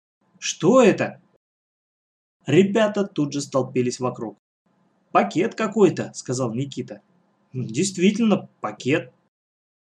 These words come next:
В руках у Лешки был средних размеров пакет из плотной почтовой бумаги, полностью замотанный широким скотчем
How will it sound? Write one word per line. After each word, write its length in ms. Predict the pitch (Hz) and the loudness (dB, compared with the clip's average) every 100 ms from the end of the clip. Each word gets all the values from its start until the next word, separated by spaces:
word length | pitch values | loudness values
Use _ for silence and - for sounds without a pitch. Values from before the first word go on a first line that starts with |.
| _ | _
В 60 | - | -4
руках 380 | 131 226 202 - | -2 0 -2 -2
у 80 | 127 | 0
Лешки 380 | 135 190 - | 0 0 -4
был 220 | 131 165 214 | -2 -2 -2
средних 500 | 131 147 196 175 131 | -2 0 0 -4 -4
размеров 520 | 123 127 156 151 - | -4 -2 -2 -2 -6
пакет 400 | 113 - 175 - | -8 -2 -4 -4
из 160 | 123 | -10
плотной 420 | - 120 151 151 151 | -8 -4 -4 -4 -6
почтовой 520 | 127 - - 123 117 | -6 -6 -4 -4 -4
бумаги, 500 | 110 113 170 185 - _ _ _ | -6 -2 -2 -2 -12 _ _ _
полностью 520 | 135 165 190 190 185 | 0 2 2 0 -2
замотанный 560 | 131 117 120 156 160 147 | 0 -2 -2 -2 -4 -4
широким 460 | - 131 131 120 | -2 -2 -2 -6
скотчем 560 | 110 - 170 180 180 | -8 -2 -2 -2 -6